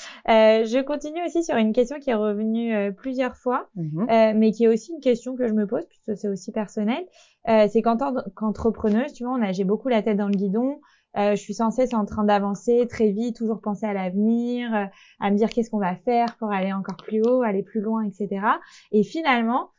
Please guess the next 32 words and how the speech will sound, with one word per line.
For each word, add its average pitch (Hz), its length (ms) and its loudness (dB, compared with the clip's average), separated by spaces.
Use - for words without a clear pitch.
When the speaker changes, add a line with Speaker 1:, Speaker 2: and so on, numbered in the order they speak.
Speaker 1:
bah, 208 440 6
je 214 160 0
célèbre 220 360 2
moins 294 360 -2
nos 226 240 2
petits 233 200 -8
succès 247 360 -2
du 220 120 -4
quotidien 220 520 -2
et - 40 -4
j'ai 208 120 2
moins 254 260 0
tendance 262 420 0
finalement 220 280 0
à 240 60 2
apprécier 214 380 -2
le 214 60 -4
présent. 226 420 -6
Est-ce 208 240 2
que, 311 100 -8
euh, 220 800 0
il 214 100 -6
y 233 80 0
a 233 120 0
des, 233 340 2
euh, 202 360 0
astuces, 233 760 -4
des 208 260 0
conseils 240 500 -2
pour 220 160 -8
justement, 220 540 -2
euh, 202 280 0